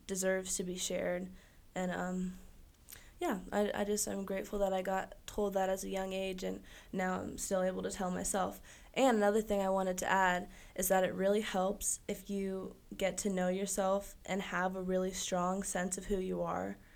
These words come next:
and what you stand for. Um, so I definitely take a lot of time out of my life, um, and I think we were gonna talk about this later, but, um, just to kind of, um, get to know myself more and take care of myself and,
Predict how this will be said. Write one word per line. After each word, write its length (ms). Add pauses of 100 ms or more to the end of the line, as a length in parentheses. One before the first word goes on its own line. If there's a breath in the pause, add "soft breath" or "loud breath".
(260 soft breath)
and 380
what 200
you 100
stand 420
for. 340 (460 soft breath)
Um, 260
so 320
I 120
definitely 460
take 380
a 60
lot 480
of 100
time 320
out 100
of 80
my 120
life, 520
um, 140
and 80
I 40
think 220
we 60
were 100
gonna 160
talk 240
about 200
this 160
later, 340
but, 260 (420 soft breath)
um, 340 (240)
just 240
to 60
kind 200
of, 260
um, 340 (1000 soft breath)
get 160
to 120
know 160
myself 440
more 380
and 300 (260 loud breath)
take 220
care 200
of 80
myself 520
and, 240